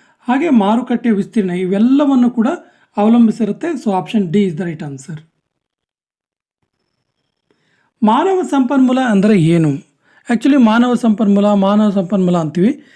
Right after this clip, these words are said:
So ಮಾನವ ಸಂಪನ್ಮೂಲ ಅಂದ್ರೆ ಏನು ಅಂತ ಕೇಳಿದ್ರೆ, so ಸರಿಯಾದ ಉತ್ತರ ಇದಕ್ಕೆ ಮಾನವ ಸಂಪನ್ಮೂಲ ಅಂದ್ರೆ ಉತ್ಪಾದನೆಯಲ್ಲಿ ಸಕ್ರಿಯವಾಗಿ ಪಾಲ್ಗೊಳ್ಳುವಂಥ ಜನರನ್ನ ಆ ದೇಶದ ಅಥವಾ ಆ ಪ್ರದೇಶದ ಮಾನವ ಸಂಪನ್ಮೂಲ ಅಂತ ಕರಿತೀವಿ.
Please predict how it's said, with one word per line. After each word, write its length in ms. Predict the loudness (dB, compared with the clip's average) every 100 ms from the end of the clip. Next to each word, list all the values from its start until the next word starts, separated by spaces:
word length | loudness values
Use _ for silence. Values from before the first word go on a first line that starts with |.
| _ _
So 80 | 0
ಮಾನವ 480 | 2 2 2 0 -2
ಸಂಪನ್ಮೂಲ 640 | 0 0 2 2 2 4
ಅಂದ್ರೆ 320 | 2 2 0 0
ಏನು 260 | 2 0
ಅಂತ 140 | -2 -8
ಕೇಳಿದ್ರೆ, 360 | -10 -8 -6 -6 -10 _ _ _
so 100 | -6
ಸರಿಯಾದ 400 | -2 -2 0 0
ಉತ್ತರ 200 | -2 0
ಇದಕ್ಕೆ 300 | -2 -2 -4
ಮಾನವ 460 | -2 -2 0 0 -2
ಸಂಪನ್ಮೂಲ 540 | -2 -4 -2 -2 -4
ಅಂದ್ರೆ 400 | -2 -2 -4 -8 _ _ _ -4
ಉತ್ಪಾದನೆಯಲ್ಲಿ 1120 | -4 -2 -2 0 0 0 2 0 -2 -10 _ _ _
ಸಕ್ರಿಯವಾಗಿ 800 | -6 -6 -4 -2 0 0 0 -2
ಪಾಲ್ಗೊಳ್ಳುವಂಥ 800 | -2 -2 0 2 2 2 -2 -6
ಜನರನ್ನ 520 | -6 -4 -2 -2 -2 -2 -2 -8 _ _ -6
ಆ 160 | -2 0
ದೇಶದ 380 | 0 -2 -4 -8
ಅಥವಾ 460 | -10 -10 -4 -4
ಆ 140 | -2 -4
ಪ್ರದೇಶದ 500 | -2 -2 -2 -2 -6 -6 -10 _ _ -2
ಮಾನವ 480 | 0 2 0 0 -2
ಸಂಪನ್ಮೂಲ 640 | -2 -2 -2 0 0 -2
ಅಂತ 160 | -4 -6
ಕರಿತೀವಿ. 580 | -6 -6 -2 -2 -4